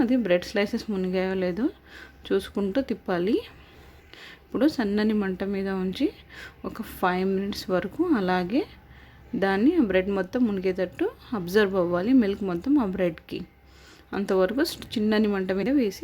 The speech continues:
ఉంచుకోవాలి. నెక్స్ట్ చూడండి,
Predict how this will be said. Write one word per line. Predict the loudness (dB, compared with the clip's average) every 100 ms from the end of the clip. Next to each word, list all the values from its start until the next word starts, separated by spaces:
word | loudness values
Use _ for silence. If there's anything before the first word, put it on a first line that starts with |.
| 2
ఉంచుకోవాలి. | 2 -2 -6 -2 -2 -2 -6 -12 -20 -20 -20 -20 _ _ _ _
నెక్స్ట్ | -8 -8 -8 -10 -6
చూడండి, | -4 -4 -2 0